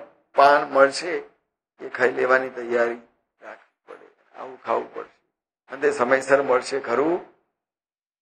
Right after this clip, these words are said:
ભૂખ થા-, ભૂખ લાગે ને નાય મળે તો? એટલે આ બધી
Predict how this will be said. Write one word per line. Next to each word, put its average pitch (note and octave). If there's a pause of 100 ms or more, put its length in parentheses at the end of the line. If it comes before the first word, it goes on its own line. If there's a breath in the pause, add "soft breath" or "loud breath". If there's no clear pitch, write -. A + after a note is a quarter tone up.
(520)
ભૂખ A2+
થા-, C#3+
ભૂખ B2+
લાગે D3
ને D#3
નાય E3+
મળે F3+ (1160)
તો? - (320)
એટલે -
આ E3+
બધી C3+